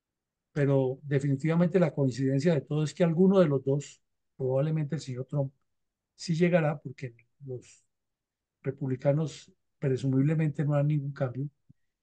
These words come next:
y probablemente los demócratas tendrán que verse obligados a hacer algún ajuste. Decir que es uno o el otro, pues muy difícil, porque nadie ha puesto el nombre y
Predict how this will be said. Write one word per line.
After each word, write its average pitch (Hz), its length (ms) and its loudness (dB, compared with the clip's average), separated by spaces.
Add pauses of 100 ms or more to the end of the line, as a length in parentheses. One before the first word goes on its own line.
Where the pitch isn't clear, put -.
(120)
y 233 240 0
probablemente 170 1300 4 (500)
los 135 160 -2
demócratas 135 580 -2
tendrán 123 320 -6
que 165 140 -2
verse 156 260 0
obligados 151 480 2
a 139 40 -2
hacer 123 180 -8
algún 135 260 -2
ajuste. - 540 -2 (1040)
Decir 147 420 2
que 220 120 2
es 196 120 6
uno 208 240 2
o 160 120 4
el 143 80 2
otro, 160 280 -4
pues 131 160 -4
muy 151 160 0
difícil, 175 560 0 (800)
porque 120 640 -8 (120)
nadie 160 520 4
ha 170 100 4
puesto 175 300 0
el 165 100 2
nombre 147 400 -2 (680)
y 123 500 -6